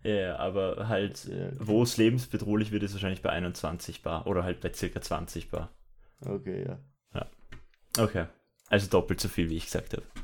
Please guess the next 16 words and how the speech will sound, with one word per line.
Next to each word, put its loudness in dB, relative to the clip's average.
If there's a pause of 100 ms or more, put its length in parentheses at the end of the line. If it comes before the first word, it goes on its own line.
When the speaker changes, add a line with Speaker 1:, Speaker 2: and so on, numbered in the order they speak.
(400)
Speaker 1:
Okay. 0
Speaker 2:
Ja, 4
ich -2
hab 2
jetzt -4
grad -2
geschaut, 0
so 0
Hydraulikpumpen, -2
da -2
gibt's -2
die 0
Hochdruck-Hydraulikpumpen, -6
die -6
was -6
halt, -4